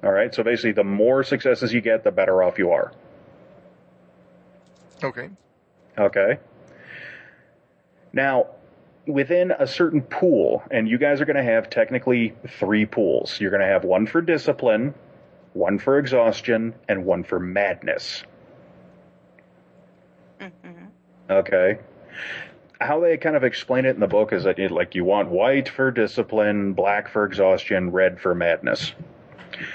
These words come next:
Speaker 1: Here's the thing. You guys have numbers for discipline and exhaustion, right?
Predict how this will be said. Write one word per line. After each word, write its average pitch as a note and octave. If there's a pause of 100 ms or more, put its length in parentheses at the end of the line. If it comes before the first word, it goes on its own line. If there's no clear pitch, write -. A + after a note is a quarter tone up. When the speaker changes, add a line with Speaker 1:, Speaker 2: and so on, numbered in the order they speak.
(280)
Speaker 1:
Here's G3
the E3
thing. G#2 (360)
You D3
guys F3+
have F#3
numbers D#3+
for B2
discipline C#3+
and C3+
exhaustion, A2+
right? G2+